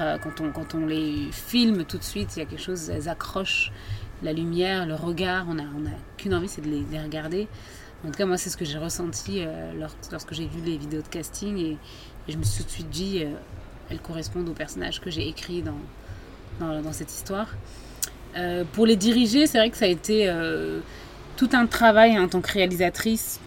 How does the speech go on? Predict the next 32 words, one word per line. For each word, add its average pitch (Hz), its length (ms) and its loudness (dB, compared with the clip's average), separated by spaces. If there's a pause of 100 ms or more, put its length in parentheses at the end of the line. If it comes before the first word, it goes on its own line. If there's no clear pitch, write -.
pour, 190 260 0
euh, 185 80 4 (140)
faire 214 240 2
en 202 80 2
sorte - 240 -4
que - 80 -4
ça - 340 -4
devienne 196 360 8
un 175 120 6
jeu 175 240 6
pour 170 240 6
elles. 185 140 -2 (760)
Donc, 170 200 -4
euh, 175 40 2
j'ai 170 120 0
dû 170 180 0
inventer 175 380 2
des 165 140 0
choses, 185 640 2
comme 160 160 -6
par 165 120 -2
exemple 160 420 -2 (500)
le 180 80 4
fait 208 160 6
de - 40 -6
faire 202 180 0
correspondre 185 460 -4
chaque - 200 -2
personnage 185 420 -2
à 180 40 -2
un 170 100 0
animal. 175 420 0